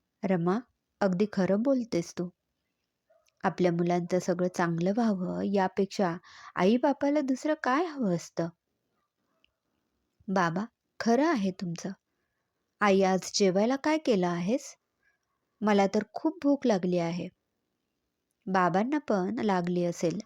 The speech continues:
त्यांना औषधं पण घ्यायची आहेत. तुमच्या दोघांच्या आवडीची तांदळाची भाकरी आणि मेथीची भाजी.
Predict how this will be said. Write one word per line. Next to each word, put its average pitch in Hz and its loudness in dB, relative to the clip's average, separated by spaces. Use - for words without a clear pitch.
त्यांना 190 -2
औषधं 202 0
पण 294 -2
घ्यायची 247 0
आहेत. 170 -4
तुमच्या 208 0
दोघांच्या 226 2
आवडीची 220 0
तांदळाची 180 -2
भाकरी 190 0
आणि 202 -2
मेथीची 180 -2
भाजी. 165 -4